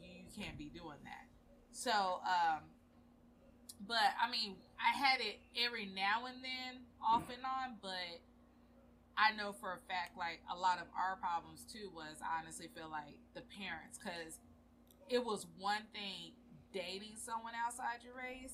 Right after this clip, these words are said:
they were fine with it, but then when it started getting serious and looked like it would have been more than that,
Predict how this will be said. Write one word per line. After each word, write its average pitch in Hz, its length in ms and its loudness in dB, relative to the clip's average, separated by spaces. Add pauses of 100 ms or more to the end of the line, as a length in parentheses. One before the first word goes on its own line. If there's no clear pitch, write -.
they 196 100 -4
were 185 140 -4
fine 190 320 0
with 214 180 -10
it, 214 180 -10
but 165 140 -12
then 170 180 -12
when 165 120 -12
it 170 80 -10
started 170 320 -8
getting 165 220 -12
serious 175 680 -10
and 160 140 -12
looked 160 160 -10
like 160 200 -8
it 160 80 -12
would 156 140 -10
have 151 80 -14
been 147 200 -16
more 165 200 -6
than 247 200 -10
that, 262 300 -4